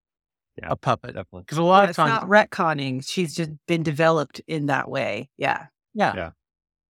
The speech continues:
Speaker 2: And a lot of times we see memes of Erlon just on, like, the internet, just,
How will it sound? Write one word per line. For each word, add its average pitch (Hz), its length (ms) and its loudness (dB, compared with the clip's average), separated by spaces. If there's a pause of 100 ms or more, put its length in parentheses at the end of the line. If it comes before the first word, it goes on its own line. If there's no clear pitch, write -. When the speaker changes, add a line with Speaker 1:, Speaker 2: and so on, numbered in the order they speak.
(160)
Speaker 2:
And 151 120 0
a 151 60 4
lot 151 240 4
of 151 80 -4
times 139 320 -4
we 127 160 -8
see 135 340 -10
memes 123 560 -10 (380)
of 120 140 -4
Erlon 120 600 0
just - 380 -10 (400)
on, 113 260 0
like, 113 220 -4
the 120 140 -6
internet, 113 400 -4 (100)
just, - 300 -12